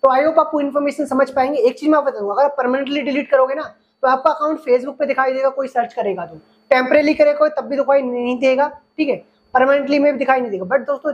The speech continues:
अभी क्या होता है कि आपको एक महीने का time दिया जाता है, अब जब भी delete करते हो ना तुरंत नहीं होगा, एक महीने का time दिया जाएगा। उस अगर date तक आपने नहीं किया तो आपका account permanently फिर आपका, आप कुछ भी कर लो उस account को आप recover नहीं कर पाओगे,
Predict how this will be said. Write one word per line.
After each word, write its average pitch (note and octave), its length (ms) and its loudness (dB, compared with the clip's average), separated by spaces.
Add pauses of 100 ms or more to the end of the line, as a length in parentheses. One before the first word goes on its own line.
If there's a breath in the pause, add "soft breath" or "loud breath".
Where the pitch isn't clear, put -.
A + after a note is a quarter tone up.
(100)
अभी A#3 220 -2
क्या C#4 140 2
होता B3+ 180 0
है D#4 120 0 (400 soft breath)
कि D4 60 2
आपको D4 240 2
एक D4 300 2
महीने C#4 240 0
का D4 100 2
time C4+ 300 -2
दिया B3+ 160 0
जाता F#3 300 -8
है, D3+ 80 -20 (220)
अब G3 80 -8
जब G#3+ 160 0
भी C#4 60 0
delete C4+ 260 0
करते C4 240 2
हो C4 80 2
ना C#4 100 -2
तुरंत C#4 320 0
नहीं C#4+ 280 -2
होगा, F#3+ 240 -6 (280)
एक C4+ 180 2
महीने C#4+ 220 0
का C#4+ 100 0
time C#4 240 -2
दिया C#4 120 0
जाएगा। C#4 220 4
उस C4+ 160 -2
अगर A#3 260 -4
date C4 300 0
तक C#4 100 0
आपने C4 280 -2
नहीं C4 260 2
किया B3+ 220 0 (340)
तो B3+ 60 4
आपका B3+ 240 2
account C#4+ 260 -4
permanently C#4 640 -2
फिर C4+ 280 -2 (140)
आपका, B3 280 2 (380)
आप B3 140 -4
कुछ D4 140 -2
भी D4 120 0
कर D4 140 2
लो D4 120 0
उस C#4+ 80 -4
account C#4 300 -2
को C#4 60 2
आप C4+ 160 0
recover C4+ 340 2
नहीं B3 240 -6
कर B3+ 120 0
पाओगे, F3 340 -4